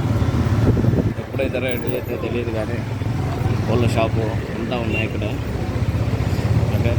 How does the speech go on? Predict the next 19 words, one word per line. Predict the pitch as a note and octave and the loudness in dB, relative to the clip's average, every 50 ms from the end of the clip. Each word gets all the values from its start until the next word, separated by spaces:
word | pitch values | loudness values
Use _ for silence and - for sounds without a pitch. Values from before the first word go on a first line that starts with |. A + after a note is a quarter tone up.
| - - | 2 2
ఎవరికైనా | A#2 A2+ G#2+ A2 A#2+ A#2+ A2+ A2+ | 2 2 2 2 2 0 2 2
కావాలనుకుంటే | A2+ A2 A2 A2+ A#2 A2+ - - - - - D3 - D3 | 2 2 2 2 0 0 0 -2 -2 -2 -2 -2 -2 0
ఈ | C3+ B2 A#2+ | 0 0 2
ఏరియా | A#2 A#2+ A#2+ A#2+ | 2 2 2 0
లొకేషన్ | A#2 - B2+ A#2+ A#2+ B2 A#2 A2+ G#2+ G#2 | 0 0 0 0 0 0 -2 -2 -2 -2
బట్టి | G2+ - - - - - - - - - - - - - - - - - A2+ G#2+ A#2 A2+ | -2 -2 -2 -2 -2 -2 -2 -4 -4 -2 -2 -2 -2 -2 -2 -2 -2 -2 0 0 2 2
మనం | A#2 A#2 A2 G#2+ G#2+ A2 A2 | 2 2 2 2 0 0 0
ఎక్కడైనా | G#2+ A#2+ A#2+ B2 B2+ B2 A#2 A#2+ | 2 2 2 2 2 0 0 0
ట్రాఫిక్ | A#2 A#2 G#2+ B2+ B2 - A2+ | 0 0 0 0 -2 -2 -2
ఎక్కువ | G#2+ - B2 B2 B2 A#2+ | -2 -2 0 0 0 0
ఉన్నప్పుడు | A#2 A#2+ A#2 - C#3 B2+ - - | 0 0 -2 -2 0 0 0 0
మాటలు | A#2 - A#2 A#2 - G#2 A2 | 0 -2 -2 -2 0 0 0
విడిచి | G#2 - - - - - | 0 0 -2 -2 -2 0
పైన | A2+ A2+ A#2 A#2 B2+ B2 - - - - - - - - - A2+ | 0 2 2 2 0 0 0 -2 -2 -2 -2 -2 -2 -2 -2 0
ఇక్కడికి | G#2+ G#2+ G#2+ G2+ G2 | 0 0 0 0 0
రావచ్చు. | G2+ G#2 A2 G#2+ G2+ - G2 G2+ - - - - - - - - - - - - A3+ | 0 0 0 0 0 0 0 0 0 0 0 -2 -2 0 0 0 0 2 2 4 4
ఏమైంది | C4+ - - - B3 - - | 6 6 6 6 4 4 2
బ్రో? | C3 C3+ C3 - - - - - - - - - - - - - - - - - - - - - - - - - - - - - - - - - - - - - - - - - - - A#2+ B2 - - - - | 2 0 0 0 0 2 2 2 2 2 2 2 2 2 2 2 0 2 2 2 2 2 2 2 2 2 2 2 4 4 4 4 4 4 4 4 4 4 4 4 4 4 4 4 4 4 4 4 4 4 4 4
మా | - | 4